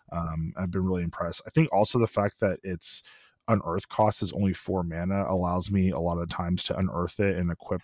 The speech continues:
the, uh, winged, whatever it is, uh, what is it? The Aeronaut's wings, and just get in for a lethal. That happened a couple times, and I was really happy with that. Um,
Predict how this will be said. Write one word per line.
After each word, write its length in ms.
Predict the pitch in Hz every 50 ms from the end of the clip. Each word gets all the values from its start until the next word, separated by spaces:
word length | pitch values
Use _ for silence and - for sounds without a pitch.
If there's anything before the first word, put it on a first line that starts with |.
| - -
the, 460 | - 85 80 80 80 80 80 85 - - _ _ - - _ -
uh, 440 | - 82 80 80 73 67 60 55 50 50 50 - _ _ _ _ _ -
winged, 460 | 92 92 101 104 101 98 98 95 92 92
whatever 360 | 90 90 90 90 90 90 90
it 60 | 90
is, 460 | 87 87 87 90 90 90 - - - - -
uh, 640 | 85 85 82 80 80 78 78 78 80 78 78 78 78
what 140 | 78 78 76
is 140 | 76 73 -
it? 180 | 71 71 69 _ _ _
The 120 | 87 87 87 76 -
Aeronaut's 420 | 92 101 101 104 101 98 - -
wings, 400 | 110 110 110 107 107 110 104 - -
and 100 | 92 90
just 160 | 90 85 92
get 140 | 87 92 90
in 140 | 87 87 87
for 160 | - - 87
a 40 | 82
lethal. 460 | 80 78 82 - - 101 95 95 90
That 140 | 90 95 95
happened 480 | 101 95 87 - 87 82 85 82 76 - _ _ _ _ _ _ _
a 20 | -
couple 260 | - 113 - - 90
times, 360 | 80 - 87 82 82 82 -
and 80 | 87 85
I 20 |
was 140 | 82 - - - -
really 300 | 92 95 98 95 85 85
happy 260 | 87 82 - - 80
with 160 | 80 82 -
that. 300 | 90 85 85 82 82 80 _ - - - - - - - - - _ _ _ _ _ -
Um, 580 | 110 107 98 92 90 90 85 85 85 76 - -